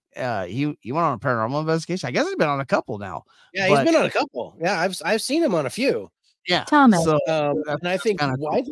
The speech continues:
Speaker 2: one was the Sally House.
Speaker 1: I think so. With,
Speaker 2: I think he
Speaker 1: with,
Speaker 2: went to the
Speaker 1: uh,
Speaker 2: Sally House 'cause they wanted him to go to the basement
Speaker 1: Yeah.
Speaker 2: of the Sally House, and before he did, he had to sign a waiver <laughs>
Speaker 1: Yeah.
Speaker 2: saying, saying that he wasn't gonna sue if
Speaker 1: Yeah,
Speaker 2: he gets
Speaker 1: she's like,
Speaker 2: arrested, you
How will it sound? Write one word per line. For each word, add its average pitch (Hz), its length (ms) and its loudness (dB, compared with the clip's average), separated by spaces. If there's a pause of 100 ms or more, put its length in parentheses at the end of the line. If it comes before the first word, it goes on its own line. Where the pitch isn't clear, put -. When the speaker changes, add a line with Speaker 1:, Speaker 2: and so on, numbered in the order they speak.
(160)
Speaker 2:
one 226 440 0
was 165 200 0
the 139 100 -6
Sally 254 400 -2
House. - 460 -10 (760)
Speaker 1:
I 160 120 -6
think 330 320 -2
so. - 440 0 (240)
With, 180 260 2
Speaker 2:
I - 40 -20
think 247 160 -6
he 214 60 0
Speaker 1:
with, - 0 -
Speaker 2:
went - 220 4
to 185 60 -4
the 165 60 0
Speaker 1:
uh, - 0 -
Speaker 2:
Sally 202 300 0
House 170 280 0
'cause 147 100 -12
they 233 100 0
wanted 226 320 0
him 202 100 -2
to 180 80 -2
go 202 140 2
to 180 60 -2
the 151 100 -2
basement 147 560 -4 (400)
Speaker 1:
Yeah. 180 300 4
Speaker 2:
of 175 140 -2
the 160 140 0 (140)
Sally 254 160 2
House, 143 320 -2
and 175 180 -4
before 214 300 0
he 190 140 -4
did, 196 380 -2
he 160 80 -2
had 196 120 2
to 151 60 -8
sign 185 220 -2
a 147 40 0
waiver 160 560 -2 (300)
<laughs> - 320 -20
Speaker 1:
Yeah. 139 340 2
Speaker 2:
saying, 156 240 -2 (580)
saying 320 280 -2
that 262 140 0
he 294 140 0
wasn't 262 320 2
gonna 214 160 4
sue 214 600 4 (260)
if 208 120 0
Speaker 1:
Yeah, - 20 2
Speaker 2:
he 233 120 4
gets 220 200 0
Speaker 1:
she's 214 80 0
like, 185 240 2
Speaker 2:
arrested, 233 220 -4
you 208 80 0